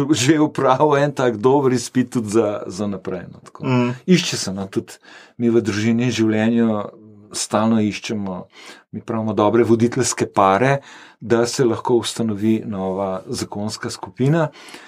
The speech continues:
Speaker 1: A, hm, zakaj pa rabimo voditeljski par, a ne, zakaj ne bi od teh, mi ga pošljemo, namreč voditeljski par v skupino, da jo za-, zalaufa, a ne, in potem tam pa noben noče prevzeti odgovornost za vodenje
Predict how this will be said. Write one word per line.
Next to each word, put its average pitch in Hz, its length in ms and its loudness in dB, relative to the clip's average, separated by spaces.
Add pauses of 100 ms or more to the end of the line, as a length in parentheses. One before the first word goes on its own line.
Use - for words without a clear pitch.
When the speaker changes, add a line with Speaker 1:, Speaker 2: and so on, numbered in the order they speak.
(580)
Speaker 1:
A, 113 280 2
hm, - 360 -4 (420)
zakaj 185 460 0
pa 190 100 0
rabimo 180 420 2
voditeljski 180 640 0
par, 175 360 0
a 165 60 0
ne, 165 160 2
zakaj 160 320 -2
ne 160 160 0
bi 156 200 0
od 151 220 -6
teh, 180 320 4 (140)
mi 175 180 2
ga 180 140 2
pošljemo, 165 560 2
namreč 123 400 0
voditeljski 127 540 -4
par 117 300 0
v 120 140 -4
skupino, 147 640 2 (340)
da 98 180 0
jo 107 200 4 (160)
za-, 87 400 -6
zalaufa, 107 720 -2
a 127 100 2
ne, 131 140 0 (120)
in 131 140 2
potem 135 380 -4 (600)
tam 220 120 4
pa 220 100 0
noben 202 320 2
noče 202 320 0
prevzeti 185 500 2
odgovornost 165 520 2
za 170 80 2
vodenje 175 460 2